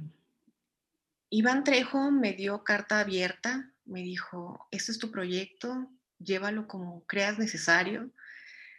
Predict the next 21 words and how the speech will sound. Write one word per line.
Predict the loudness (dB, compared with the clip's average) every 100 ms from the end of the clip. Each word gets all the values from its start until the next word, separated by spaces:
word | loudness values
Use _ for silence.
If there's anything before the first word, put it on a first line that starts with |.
| _ -6
Y | -4
entonces | -2 -2 -2 -4
fui | -2 0
yo | 2 2
quien | 0 0
decidió | 0 0 -2 2 2 2 -2 -8 _ _ _
que | -8 -6
fueran, | -4 -2 0 0 -2 -10 -16 _ _ _ _ _ _ _
iban | 2 2
a | 2
ser | 0 0
cien | 2 4 4
años, | 4 2 -4 -10 -14 -14 _ -18
resultó | -14 -8 -6 -4 -2
ser | -2 -2
un | -4
poco | -6 -4
más | -4 -4
de |
cien | -6 -4 -2
años, | -2 -2 -4 -6 -12